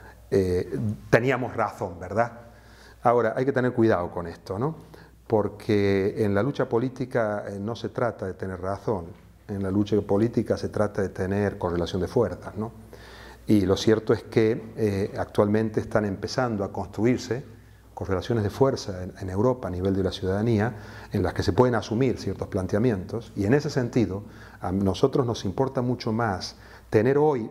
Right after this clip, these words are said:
disponible esas posiciones para este proceso que reivindicar el que ya lo habíamos dicho o lo habíamos anticipado, ¿no? Lo cierto es que una organización que ha analizado el capitalismo financiero,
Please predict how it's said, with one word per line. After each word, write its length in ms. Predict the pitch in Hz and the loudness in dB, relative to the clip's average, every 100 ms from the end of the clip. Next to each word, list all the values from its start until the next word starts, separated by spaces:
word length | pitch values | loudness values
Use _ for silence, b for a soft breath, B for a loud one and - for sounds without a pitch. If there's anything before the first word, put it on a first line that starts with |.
| - | -6
disponible 880 | 110 - - 104 139 131 101 95 - - | -6 -4 0 2 2 2 -2 -4 -2 2
esas 340 | 131 - 127 | 2 2 -6
posiciones 640 | - 113 107 127 120 101 | -4 -4 -2 0 0 -2
para 200 | - 95 | -4 -2
este 180 | 120 - | -2 -2
proceso 520 | - 117 123 - 113 - B B B - | -2 -2 -2 -4 -8 -10 B B B -2
que 100 | 113 | 0
reivindicar 680 | 104 101 101 107 120 - - | 2 0 -2 0 0 -2 -4
el 120 | 104 | -4
que 140 | 98 | -4
ya 120 | 104 | -2
lo 140 | 104 98 | 0 -2
habíamos 340 | 104 104 95 | -2 -4 -2
dicho 380 | 117 123 - 107 | -2 -2 -2 -6
o 100 | 107 | -4
lo 100 | 95 | -4
habíamos 320 | 90 101 95 90 | 0 0 0 -4
anticipado, 640 | 85 - 117 - 90 - | -8 -8 -6 -2 -2 -2
¿no? 380 | 131 175 B B B B B - | -4 -4 B B B B B 0
Lo 100 | 98 | 6
cierto 300 | 135 139 143 | 6 6 0
es 80 | |
que 200 | - 143 | 2 2
una 200 | 101 92 | 2 0
organización 840 | 98 101 101 101 - 139 127 90 - | -2 -2 -2 -2 2 2 2 -4 -4
que 140 | 104 | -2
ha 100 | 104 | 0
analizado 600 | 101 95 92 139 135 101 | 0 -2 -4 -2 -2 -2
el 80 | 85 | -4
capitalismo 500 | 95 92 87 98 95 | -6 -6 -4 -4 -4
financiero, 600 | - 95 92 139 127 | -2 -4 0 2 2